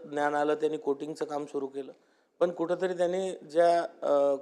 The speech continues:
कायद्यामध्ये असलेल्या तरतुदीनुसार परवानगी घेतली पाहिजे, लायसन्स घेतले पाहिजे, ते त्यांनी घेतले नाही. आणि असे, अ, लायसन्स न घेतलेले युनिट महाराष्ट्रात खूप मोठ्या प्रमाणात आहेत आणि यांना तपासण्याचं काम आपण निश्चित करू. त्यांचा एक स्पेशल ड्राईव्ह आपण घेऊ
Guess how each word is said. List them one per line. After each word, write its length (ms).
कायद्यामध्ये 540
असलेल्या 360
तरतुदीनुसार 800
परवानगी 420
घेतली 280
पाहिजे, 280
लायसन्स 360
घेतले 280
पाहिजे, 240
ते 60
त्यांनी 260
घेतले 340
नाही. 140
आणि 140
असे, 420
अ, 80
लायसन्स 480
न 140
घेतलेले 380
युनिट 240
महाराष्ट्रात 480
खूप 120
मोठ्या 300
प्रमाणात 380
आहेत 120
आणि 420
यांना 360
तपासण्याचं 680
काम 340
आपण 240
निश्चित 340
करू. 160
त्यांचा 260
एक 100
स्पेशल 400
ड्राईव्ह 280
आपण 260
घेऊ 180